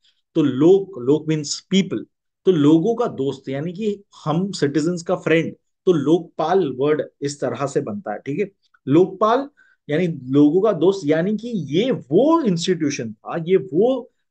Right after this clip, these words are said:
अ, अ, एक, अ, संस्था है जो आपको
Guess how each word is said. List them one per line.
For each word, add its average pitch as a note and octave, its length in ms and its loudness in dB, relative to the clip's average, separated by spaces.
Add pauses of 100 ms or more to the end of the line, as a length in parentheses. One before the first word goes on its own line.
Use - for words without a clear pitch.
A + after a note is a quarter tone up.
(160)
अ, B2 300 -8 (100)
अ, B2 280 -6
एक, D3 240 0
अ, B2+ 200 2
संस्था C3 500 -6
है B2+ 280 -2
जो G3 440 2 (800)
आपको D3+ 760 0